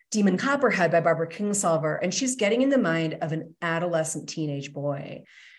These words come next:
and he's horny. Like, she's getting into, like, she's, like, really gets into, like, yeah, like, it would be a mistake for a woman to be, like,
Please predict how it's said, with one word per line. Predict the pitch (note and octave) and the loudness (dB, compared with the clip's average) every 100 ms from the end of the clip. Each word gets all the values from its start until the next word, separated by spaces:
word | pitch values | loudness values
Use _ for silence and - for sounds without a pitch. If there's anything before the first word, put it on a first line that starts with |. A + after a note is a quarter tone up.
| _ _ | _ _
and | G3 G3 | -2 -2
he's | F#3+ D4 | 0 -2
horny. | - - G3 C4 D#4 G3+ D#3 - - _ _ | -4 -10 -8 -6 -4 -6 -8 -14 -20 _ _
Like, | G#3 G#3+ | 0 2
she's | G#3+ D#4 D4+ | 4 4 4
getting | D#4 E4 E4 | 2 4 2
into, | F4 F#4 | 2 2
like, | C4+ A#3+ A#3+ | 6 6 6
she's, | - D#4 | 0 -2
like, | E4+ E4 E4 - _ _ - | -2 -2 -6 -12 _ _ -12
really | A3+ B3+ D4+ E4+ | -4 0 0 0
gets | D#4+ E4+ E4+ | 2 2 2
into, | F4 F4 F#4 | -2 -2 0
like, | C4 G#3 G#3 | 4 6 6
yeah, | G3+ D#4 D4 | 2 2 4
like, | F3+ F#3 F#3+ - _ _ _ _ _ _ _ - - - | 4 2 0 -4 _ _ _ _ _ _ _ -6 -4 0
it | D4+ | 2
would | D#4+ | 4
be | D#4 | 4
a | E4+ | 4
mistake | E4+ - A4 B4+ - - | 2 2 2 2 -2 -4
for | - A#3+ A3+ G#3+ - - | 2 6 6 4 4 2
a | |
woman | B3+ F#3 G3 G3 G3 | 4 2 2 2 0
to | G#3 | 0
be, | G#3 G#3+ | -2 4
like, | G#3+ G#3+ A3 - | 6 6 2 -6